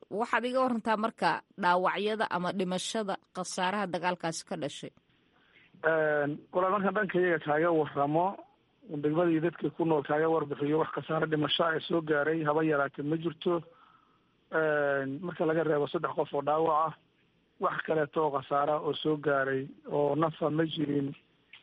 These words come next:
Speaker 2: Een, maal mooye guryo iyo hanti ku burburtay way jirtay, laakiin ma jirto wax khasaare nafeeda oo intaa ka badan. Een, iyagana dhibaato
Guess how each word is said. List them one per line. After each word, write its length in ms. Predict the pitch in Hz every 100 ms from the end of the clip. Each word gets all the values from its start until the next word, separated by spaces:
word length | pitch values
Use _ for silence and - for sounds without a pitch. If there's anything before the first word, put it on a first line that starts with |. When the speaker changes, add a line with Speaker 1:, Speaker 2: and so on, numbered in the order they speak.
| _ _ -
Speaker 2:
Een, 580 | 151 147 143 139 135 147
maal 240 | 165 160
mooye 340 | 156 156 151 143
guryo 300 | 143 151 175
iyo 420 | 170 151 143 139 -
hanti 300 | 147 139 160
ku 100 | 170
burburtay 520 | 147 143 135 - 151
way 160 | 151
jirtay, 400 | 143 143 - 175 165 - _ _ - - _
laakiin 400 | 165 156 - 170
ma 80 | 165
jirto 320 | 151 147 - 151
wax 120 | 156
khasaare 300 | 147 147 147
nafeeda 500 | 156 139 - 147 151 156
oo 120 | 160
intaa 200 | 151 143
ka 120 | 147
badan. 340 | 156 165 175 190 _ _ _ _ _ _ -
Een, 420 | 156 151 147 151
iyagana 360 | 185 185 165
dhibaato 360 | 151 151 143 -